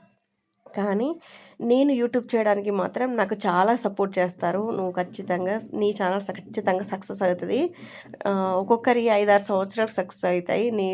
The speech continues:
త్రీ ఇయర్స్ అవుతుంది కదా, ఖచ్చితంగా నీ ఛానల్ సక్సెస్ అవుతది చూడు. నీ కష్టానికి తగ్గ ఫలితం వస్తది. నువ్వు ఇంత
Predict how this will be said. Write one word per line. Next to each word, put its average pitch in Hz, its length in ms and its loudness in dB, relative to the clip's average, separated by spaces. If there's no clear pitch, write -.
త్రీ 190 180 -4
ఇయర్స్ 185 280 0
అవుతుంది 196 300 -4
కదా, 180 220 0
ఖచ్చితంగా 190 480 -2
నీ 220 100 -2
ఛానల్ 190 280 2
సక్సెస్ 185 340 -8
అవుతది 196 320 -4
చూడు. 196 320 -2
నీ 214 180 0
కష్టానికి 208 560 0
తగ్గ 196 280 -2
ఫలితం 185 420 2
వస్తది. 190 440 0
నువ్వు 196 200 -2
ఇంత 196 180 -4